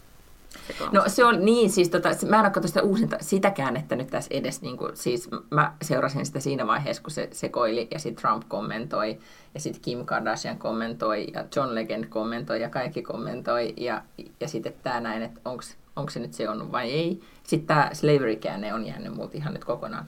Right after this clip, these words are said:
Speaker 2: No kertaa se.
Speaker 1: Aa, no siis, oota nyt, hän oli jossain haastattelussa, nyt mä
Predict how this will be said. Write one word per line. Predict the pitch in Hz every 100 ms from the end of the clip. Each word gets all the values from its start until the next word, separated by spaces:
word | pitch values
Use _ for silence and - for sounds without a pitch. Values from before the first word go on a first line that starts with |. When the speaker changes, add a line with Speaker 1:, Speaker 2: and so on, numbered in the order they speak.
| -
Speaker 2:
No | 165
kertaa | 220 - 196 190
se. | - 196 - - -
Speaker 1:
Aa, | 214 233 196
no | 165 175
siis, | 190 180
oota | 190 190
nyt, | 180 180
hän | 175 175
oli | 165
jossain | 170 - 135 139
haastattelussa, | 143 - - 127 139 143
nyt |
mä | 143